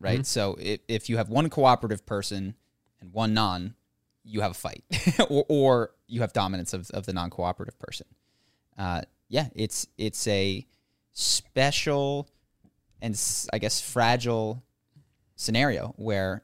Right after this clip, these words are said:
Speaker 1: you have cooperation and you have people taking, um, losing fights with words and,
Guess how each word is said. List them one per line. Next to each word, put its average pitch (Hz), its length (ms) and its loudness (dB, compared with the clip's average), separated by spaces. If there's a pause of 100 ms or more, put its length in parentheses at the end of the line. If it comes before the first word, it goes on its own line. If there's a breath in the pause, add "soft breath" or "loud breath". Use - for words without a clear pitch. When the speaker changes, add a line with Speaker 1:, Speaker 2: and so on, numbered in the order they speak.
(120)
Speaker 1:
you 98 520 -4
have 98 360 -4
cooperation 110 800 0
and 101 80 -4
you 101 100 -4
have 101 280 -4
people 104 420 -8
taking, 110 600 -4 (480)
um, 95 340 -4 (600)
losing 143 500 -4
fights 131 440 -2
with 117 160 -2
words 104 680 -4 (160)
and, 110 180 0